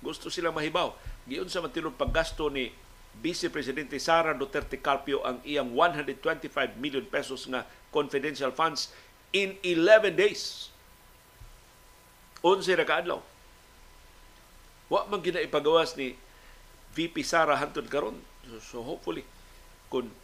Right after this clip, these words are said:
ipatigbabaw sa Korte Suprema kining petisyon nilang Carpio ug kaubanan, mahibaw-an na gyud nato giun sa paggasto ang one hundred twenty-five million pesos atong December twenty twenty-two.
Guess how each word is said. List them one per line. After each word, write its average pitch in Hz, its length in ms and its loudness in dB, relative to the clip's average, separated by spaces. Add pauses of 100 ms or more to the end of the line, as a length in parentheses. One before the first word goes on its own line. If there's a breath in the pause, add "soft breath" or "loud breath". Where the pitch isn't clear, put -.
(520)
ipatigbabaw 139 640 4
sa 175 160 -2
Korte 170 240 -4
Suprema 156 480 -2
kining 135 320 -2 (400)
petisyon 151 400 -2
nilang 143 240 -2
Carpio 156 400 0
ug 120 80 -6
kaubanan, 127 480 2 (320)
mahibaw-an 143 520 2
na 156 40 0
gyud 131 160 -2
nato 143 320 -4
giun 131 240 -8
sa 139 160 -4
paggasto 123 720 -2
ang 117 80 -10
one 123 240 0
hundred 117 240 -6
twenty-five 123 480 -6
million 92 240 -12 (640)
pesos - 400 -8 (960)
atong 131 320 -4
December 120 480 -4 (240)
twenty 117 320 -8
twenty-two. 113 480 -8